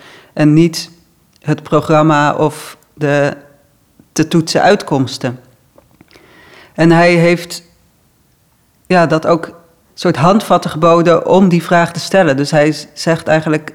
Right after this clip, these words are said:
onderwijs heeft drie doeldomeinen of drie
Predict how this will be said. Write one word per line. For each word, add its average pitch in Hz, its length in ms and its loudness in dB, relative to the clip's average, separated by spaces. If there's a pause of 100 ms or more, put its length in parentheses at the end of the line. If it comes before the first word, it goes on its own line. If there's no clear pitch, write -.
onderwijs 160 500 0
heeft 156 280 -4
drie 180 440 0 (320)
doeldomeinen 151 840 2
of 147 120 -10
drie 160 480 -2